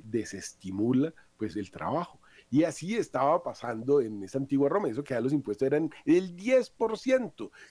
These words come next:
que además, pues, se le quitaba el, el valor al dinero, pero es que son demasiadas cosas, demasiados paralelos.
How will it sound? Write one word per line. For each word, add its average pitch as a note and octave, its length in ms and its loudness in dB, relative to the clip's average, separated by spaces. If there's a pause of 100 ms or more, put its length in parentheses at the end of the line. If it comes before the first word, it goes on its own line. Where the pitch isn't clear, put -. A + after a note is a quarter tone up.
que C3+ 260 -4
además, G#2+ 480 -2
pues, E3 240 0
se C3 80 0
le G#2+ 140 -6
quitaba C#3+ 560 2 (240)
el, A#2 180 -6
el A#2+ 80 -6
valor A2 320 0
al D#3+ 140 0
dinero, C#3 340 0
pero E2 100 -18
es - 80 -20
que C#3+ 120 -4
son E3 180 -2
demasiadas C3 640 -4
cosas, B2+ 460 -4 (200)
demasiados A#2+ 440 -6
paralelos. G2+ 600 -8